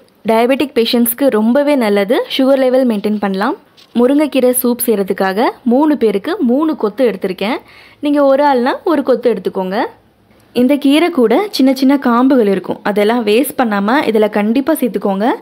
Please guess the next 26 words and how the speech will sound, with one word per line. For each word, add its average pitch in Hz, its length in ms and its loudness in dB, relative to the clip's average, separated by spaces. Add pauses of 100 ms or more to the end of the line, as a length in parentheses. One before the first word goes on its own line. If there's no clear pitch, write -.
(400)
காம்பெல்லாம் 320 500 0
சேர்க்கறதுனால 247 640 0 (140)
மூட்டு 277 280 0
வலி 262 140 2
இருக்கிறவங்க 214 420 -2
இது 214 140 -2
குடிச்சிட்டே 220 420 -2
வந்தீங்கன்னா 196 420 -2 (160)
மூட்டு 277 240 0
வலி 240 140 -2 (120)
காணாம 233 440 0
போயிடும். 208 300 -2 (480)
சாதாரணமா 240 580 0 (120)
கிடைக்கக்கூடிய 247 500 -2 (100)
முருங்கைக்கீரைனால 214 920 -2 (280)
ஒரு 233 220 2
நோய் 285 240 0
ரெண்டு 220 240 0
நோய் 233 180 0
இல்லைங்க, 202 280 -4 (520)
உலகத்துல 269 440 0
இருக்கிற 208 200 -4 (220)
அனைத்து 320 340 0 (100)
நோய்க்கும் 214 440 -6
இதுதான் 214 380 -6
தீர்வு. 196 280 -8